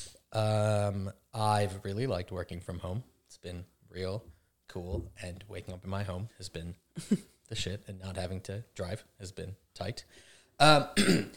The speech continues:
Speaker 1: uh, twenty twenty-one, I felt like, or twenty twenty, I, um, you know, this come,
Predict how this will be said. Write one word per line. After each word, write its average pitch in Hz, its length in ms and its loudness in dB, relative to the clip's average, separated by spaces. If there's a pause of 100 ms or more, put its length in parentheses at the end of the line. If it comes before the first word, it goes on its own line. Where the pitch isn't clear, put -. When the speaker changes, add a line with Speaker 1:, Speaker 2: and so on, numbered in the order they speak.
(220)
Speaker 1:
uh, 123 200 -2 (400)
twenty 147 280 -2
twenty-one, 123 500 -2
I 107 120 0
felt 110 480 -2 (120)
like, 98 500 -6
or 110 100 -6
twenty 113 300 -2
twenty, 104 540 -6 (440)
I, 107 420 0 (120)
um, 95 500 -6 (1500)
you 101 80 -20
know, 98 40 -18
this 95 180 -2
come, 98 280 0